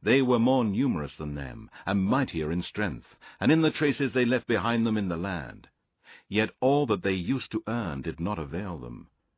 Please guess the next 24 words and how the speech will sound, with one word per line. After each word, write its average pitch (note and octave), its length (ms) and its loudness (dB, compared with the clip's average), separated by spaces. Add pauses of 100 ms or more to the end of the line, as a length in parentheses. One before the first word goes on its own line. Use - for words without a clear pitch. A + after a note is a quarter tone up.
(440)
Then, D3+ 380 4
when C#3 140 2
their C3 120 6
messengers G#2+ 520 2
came G#2+ 240 0
to F2+ 80 -4
them E2+ 180 0
with D#2+ 180 -4
clear G#2 260 -2
proofs, - 520 -10 (380)
they D3 100 8
were D#3+ 140 4
proud D3 440 4
of F2 120 2
that D2+ 320 -6
which F2 180 -6
they G#2 140 0
had A#2+ 240 0
of F#2+ 100 -2
the F2+ 80 0
knowledge E2+ 460 -2
of D2+ 120 -6
worldly D#2 360 -4
things F2 580 -14